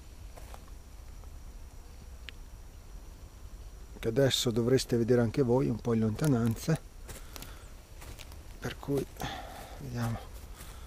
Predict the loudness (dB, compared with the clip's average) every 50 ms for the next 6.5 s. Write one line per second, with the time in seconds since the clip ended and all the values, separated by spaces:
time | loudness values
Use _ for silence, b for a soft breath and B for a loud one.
0 | B B B B B B B B B -10 -10 -10 -10 -12 -12 -12 -14 -14 -14 -14
1 | -14 -14 -14 -14 -14 -14 -14 -14 -14 -14 -14 -14 -14 -14 -14 -14 -12 -12 -12 -12
2 | -12 -10 -10 -6 -6 -6 -4 -2 -4 -4 -2 -2 0 0 0 0 2 2 2 2
3 | B B B B B B B B B B B B B B B B B B B B
4 | B B B -12 -14 -14 -14 -14 -14 -14 -16 -16 -14 -14 -14 -14 -14 -12 -8 -6
5 | -4 -2 0 0 -2 -2 -2 -4 -2 0 0 -2 -2 -2 -2 0 0 0 -2 -4
6 | -4 -4 -2 -2 -4 -6 -6 -6 -6